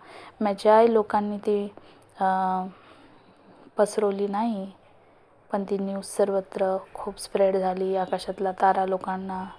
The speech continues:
दिसला, आकाशातला तारा ल-, सगळ्या लोकांना दिसला.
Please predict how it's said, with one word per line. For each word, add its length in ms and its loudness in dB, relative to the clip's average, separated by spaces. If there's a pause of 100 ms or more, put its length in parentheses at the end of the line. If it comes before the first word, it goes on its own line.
(240)
दिसला, 380 0 (760)
आकाशातला 640 -4
तारा 220 4
ल-, 120 2
सगळ्या 400 2
लोकांना 380 -2
दिसला. 500 -4